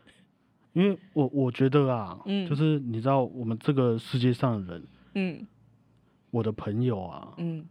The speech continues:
Speaker 1: 或是喜欢我的人，都是被选上的孩子们。
Speaker 2: 哦，有，有特别被眷顾的那个感觉。
Speaker 1: 对，对，对，对，
Speaker 2: 哦。
Speaker 1: 我，我会觉得我很感恩他们。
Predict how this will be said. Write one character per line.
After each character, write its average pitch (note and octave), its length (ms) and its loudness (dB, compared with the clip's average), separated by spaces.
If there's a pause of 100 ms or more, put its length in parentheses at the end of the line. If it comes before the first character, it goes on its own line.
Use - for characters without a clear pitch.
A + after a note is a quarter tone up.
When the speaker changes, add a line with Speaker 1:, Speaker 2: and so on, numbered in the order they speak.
(120)
Speaker 1:
或 C3+ 80 0
是 C#3 320 2
喜 - 240 -6
欢 B2+ 200 2
我 A2+ 100 2
的 G2+ 80 -4
人， F#2+ 140 -8
都 A#2 120 2
是 B2+ 240 2 (120)
被 C3+ 120 4
选 G#2+ 240 -2
上 G#2 240 -4
的 F2+ 80 -10
孩 F2+ 200 -10
子 F2+ 200 -14
们。 B1+ 160 -12 (1300)
Speaker 2:
哦， G#3 760 0
有， D#3+ 280 0
有 F3 180 2 (140)
特 A3+ 180 4
别 E3 260 2 (140)
被 G#3 140 2
眷 G3+ 380 2
顾 F#3+ 260 0
的 D#3 160 -2
那 E3 100 -2
个 E3+ 140 0
感 - 220 -2
觉。 - 60 -14
Speaker 1:
对， C#3+ 460 4
对， B2 400 2
对， - 20 -4
对， A#2+ 200 2
Speaker 2:
哦。 G3+ 60 4
Speaker 1:
我， C3 340 4
我 C3+ 60 4
会 F3+ 100 8
觉 E3 160 2
得 A#2+ 200 6
我 A2 60 -4
很 A#2+ 240 0
感 G#2 280 0
恩 F#2+ 120 -8
他 - 180 -10
们。 F#2+ 160 -8